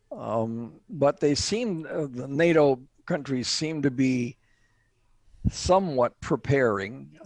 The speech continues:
Uh, they're jacking up their defense spending, which of course has a long lead time.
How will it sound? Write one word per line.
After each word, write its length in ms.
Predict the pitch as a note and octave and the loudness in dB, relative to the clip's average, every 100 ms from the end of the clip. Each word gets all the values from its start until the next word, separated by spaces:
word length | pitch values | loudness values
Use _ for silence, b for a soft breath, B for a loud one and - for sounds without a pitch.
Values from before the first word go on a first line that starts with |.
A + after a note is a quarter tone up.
| D3+ C#3+ | -12 -4
Uh, 680 | C#3 B2 B2 B2 A#2+ B2 A#2 | 0 0 0 0 -2 -4 -4
they're 200 | B2 A#2 | -4 -4
jacking 500 | A#2 C#3 D3 D#3+ C#3+ | 0 2 2 0 -4
up 160 | C#3 | -4
their 120 | - A#2+ | -4 -6
defense 480 | G#2+ - C#3 C#3+ | -6 -4 -4 -4
spending, 500 | - - A2 G2 B2+ | -6 -8 -8 -6 -6
which 200 | G#2+ G2+ | -6 -8
of 100 | G#2+ | -10
course 300 | - A2+ - A2 | -6 -6 -6 -6
has 160 | A2 | -4
a 80 | G#2 | -6
long 480 | A2+ A#2 A2+ A2 A#2 | -4 -4 -4 -6 -6
lead 240 | B2 G#2+ | -8 -6
time. 320 | A2+ A2 G2+ | -8 -6 -8